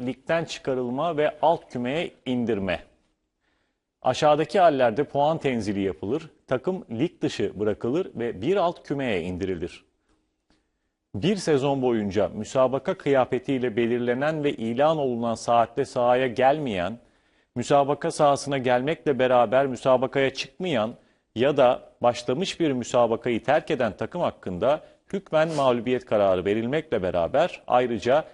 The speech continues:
mevcut puanlarından galibiyet halinde verilen puan kadar puan silinir. Yani üç puan. Böyle durumlarda ilgili kulüp hakemlerin masraflarıyla diğer masrafları ve karşı takımın zararlarını karşılamak üzere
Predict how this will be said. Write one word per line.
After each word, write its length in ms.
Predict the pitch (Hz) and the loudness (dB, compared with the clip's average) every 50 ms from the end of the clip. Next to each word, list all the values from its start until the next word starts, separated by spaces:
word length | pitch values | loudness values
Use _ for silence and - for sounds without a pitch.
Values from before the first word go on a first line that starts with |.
| _ _ - | _ _ -8
mevcut 600 | 113 113 117 120 107 110 175 190 - - - _ _ | -4 -2 0 0 -2 -2 -6 -8 -8 -10 -20 _ _
puanlarından 920 | - 120 117 110 101 95 95 98 95 92 95 92 92 98 127 156 165 147 | -2 0 2 2 2 0 -2 -4 -4 -4 -4 -6 -2 -2 -2 -2 -2 -2
galibiyet 580 | 113 113 117 120 120 113 107 143 160 165 - - | 0 2 2 4 2 2 0 0 -2 0 0 2
halinde 460 | 131 117 113 110 101 98 90 98 92 | 2 2 2 2 -2 -2 -2 -2 0
verilen 480 | 104 107 110 117 113 117 131 151 165 - - _ _ _ _ _ - | 0 0 0 2 0 0 0 0 -4 -12 -20 _ _ _ _ _ -4
puan 360 | - 127 147 170 196 196 165 | 0 4 4 4 4 2 -2
kadar 440 | - 147 139 120 139 156 180 - - | -2 -2 0 2 2 0 0 -2 -8
puan 440 | - - 131 127 135 147 165 190 214 _ _ | -4 0 0 0 0 0 -4 -6 -12 _ _
silinir. 680 | _ - - - 143 127 104 90 101 147 175 - - _ - | _ -18 -8 -6 -4 -2 -2 -2 -4 -6 -8 -10 -14 _ -8
Yani 240 | - 98 92 98 139 | -6 -4 -4 -4 -4
üç 260 | 156 - - - - | -6 -6 -6 -10 -10
puan. 280 | - 85 92 131 175 196 _ _ _ _ _ _ _ _ - | -8 -6 -6 -6 -6 -8 _ _ _ _ _ _ _ _ 0
Böyle 340 | 127 151 185 202 196 160 | 2 4 4 4 4 2
durumlarda 580 | 139 147 147 143 131 127 127 117 110 101 87 - | 2 -2 -2 -2 -2 -2 -2 -2 -2 0 -2 -4
ilgili 480 | - 117 120 117 113 117 135 160 185 170 | -4 -4 -8 -8 -8 -6 -4 -4 -4 -4
kulüp 300 | - - 113 160 196 _ _ _ _ _ _ _ _ _ _ - | -4 -8 -6 -6 -8 _ _ _ _ _ _ _ _ _ _ -2
hakemlerin 680 | 135 131 - 151 151 151 156 156 156 160 185 190 - - | -2 -2 0 0 -2 -2 0 -2 -2 -2 -2 -4 -6 -6
masraflarıyla 1000 | - 131 139 135 - - 139 139 - - 139 143 147 165 147 113 127 143 120 110 | -4 -4 -2 -2 0 0 0 0 0 2 2 2 4 4 2 2 2 0 0 0
diğer 260 | 131 156 180 185 180 | 0 2 4 4 2
masrafları 840 | 151 135 123 113 - - - 104 - - - 113 110 107 147 170 175 139 | 2 0 -2 -4 -4 0 -2 -2 -2 -2 -6 -6 -2 -2 -4 -4 -4 -6
ve 160 | 123 131 127 | -6 -6 -6
karşı 360 | - - 120 117 117 - - 180 | -2 2 4 4 4 2 -2 -6
takımın 440 | - 170 - - 135 131 131 151 | -6 -6 -6 -4 -6 -4 -4 -4
zararlarını 680 | 147 113 113 113 120 131 135 131 131 131 131 139 175 196 | -4 -2 0 2 4 4 2 2 2 -2 -2 -2 -4 -6
karşılamak 720 | - - 139 127 117 - - 139 139 147 170 165 - - | -4 -2 -2 -2 -2 -2 -4 -4 -4 -2 -4 -6 -6 -8
üzere 400 | 107 98 104 95 113 147 165 - | -6 -4 -2 0 0 -2 -2 -6